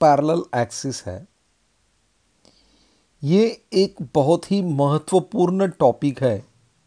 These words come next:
जो कि रोटेशनल डायनामिक्स इस यूनिट के अंदर आता है। तो जो theorem of parallel axis है, इसको अगर हम लोगों को पढ़ना है,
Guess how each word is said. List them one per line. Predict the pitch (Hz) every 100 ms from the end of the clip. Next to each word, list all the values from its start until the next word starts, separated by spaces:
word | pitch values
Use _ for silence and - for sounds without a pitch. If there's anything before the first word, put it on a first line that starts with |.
| _ -
जो | 113 123
कि | 117 135 135 - 139
रोटेशनल | 120 120 139 135 - 151 151 - -
डायनामिक्स | 107 117 110 123 127 104 104 - - _ _ _ _ _ _
इस | 170 170 - 190 - _ -
यूनिट | 131 127 131 135
के | -
अंदर | 127 113 123
आता | 107 - 92
है। | 90 - _ _ _ _ _ _ _ _ _ _ _ _ _ _ - - _ _ _ -
तो | 226 226 175
जो | 233 240 -
theorem | 160 165
of | 214 220 -
parallel | 156 165 170 156
axis | 123 143 127
है, | 120 - _ _ _ _ _ _ _
इसको | 139 - 214
अगर | 202 220
हम | 196
लोगों | 180 175 185
को | 196
पढ़ना | 185 165 139 139 120
है, | 110